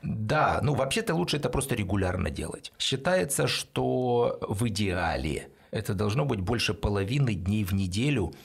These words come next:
э, интенсивной аэробной нагрузки. Что такое, ну, для здорового человека аэробная нагрузка? Так называемый субмаксимальный пульс — это сто восемьдесят минус возраст.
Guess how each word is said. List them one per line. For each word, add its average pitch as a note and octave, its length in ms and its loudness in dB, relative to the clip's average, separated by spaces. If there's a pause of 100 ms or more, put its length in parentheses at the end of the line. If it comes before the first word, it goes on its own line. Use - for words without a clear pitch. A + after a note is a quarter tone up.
э, G2 260 -4
интенсивной A2+ 760 0
аэробной G#2 640 0
нагрузки. G2 720 -2
Что - 160 -4
такое, B2 540 0 (100)
ну, C#3 120 2
для G2+ 120 0
здорового G2+ 440 0
человека G2 560 0
аэробная G2+ 560 0
нагрузка? F3+ 760 0
Так - 120 -4
называемый A#2+ 520 0
субмаксимальный A2 880 0
пульс — A2 280 -2
это A2 140 -4
сто B2 200 -4
восемьдесят D3 440 -2
минус A#2 300 0
возраст. F#2+ 500 -4